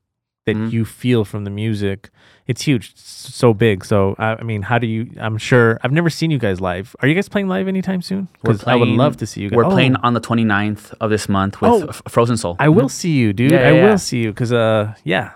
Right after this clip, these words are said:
Speaker 1: I'll be there for sure.
Speaker 2: Yeah, yeah. Frozen Soul, we knew those guys from San Antonio from way back in the day 'cause we played some, like,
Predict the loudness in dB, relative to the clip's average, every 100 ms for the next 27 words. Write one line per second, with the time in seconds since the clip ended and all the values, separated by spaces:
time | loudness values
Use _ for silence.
0 | -8 -4 -2 -2 -4 -8 -4 -2 -2 -2
1 | 0 0 -2 -4 -2 0 2 4 4 2
2 | 0 -2 0 0 0 -2 -2 -2 -2 -4
3 | -6 -6 -8 -6 -6 -6 -6 -6 -6 -8
4 | -8 -4 -4 -4 -8 -8 -10 -8 -10 -8
5 | -6 -8 -10